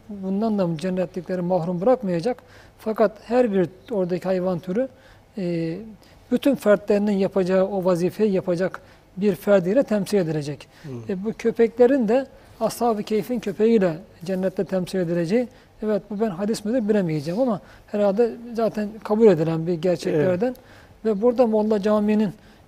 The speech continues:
Speaker 1: çok güzel bir sözü vardır. E, sahabe-i kiramla ilgili Risale'nin başında Hazreti Üstad bunu, e, zikreder. E,
Speaker 2: "Ya
Speaker 1: "Ya Rabbi,"
Speaker 2: Resulallah,
Speaker 1: diyoruz, "Ya,
Speaker 2: çeşitli
Speaker 1: ya
Speaker 2: bahşiş."
Speaker 1: Resulallah,"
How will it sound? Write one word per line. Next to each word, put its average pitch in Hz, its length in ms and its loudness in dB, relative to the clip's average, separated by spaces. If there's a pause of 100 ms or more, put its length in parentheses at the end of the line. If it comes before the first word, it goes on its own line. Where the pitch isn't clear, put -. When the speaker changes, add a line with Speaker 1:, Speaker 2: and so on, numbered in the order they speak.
Speaker 1:
çok - 220 -4
güzel 185 320 2
bir 190 80 -2
sözü 214 360 -2
vardır. 170 420 2 (360)
E, 180 260 -4
sahabe-i 202 480 2
kiramla 202 360 -2
ilgili 180 380 -2 (220)
Risale'nin 185 560 -4
başında 185 320 -4
Hazreti 190 300 -6
Üstad 180 320 -4
bunu, 185 220 -4 (520)
e, 175 300 -4
zikreder. 202 600 -2 (440)
E, 208 40 -8 (680)
Speaker 2:
"Ya 151 240 4
Speaker 1:
"Ya - 0 -
Rabbi," 226 160 8
Speaker 2:
Resulallah, 233 320 6
Speaker 1:
diyoruz, 170 280 2
"Ya, - 80 0
Speaker 2:
çeşitli 196 240 -4
Speaker 1:
ya 214 140 0
Speaker 2:
bahşiş." 226 180 2
Speaker 1:
Resulallah," 190 340 -2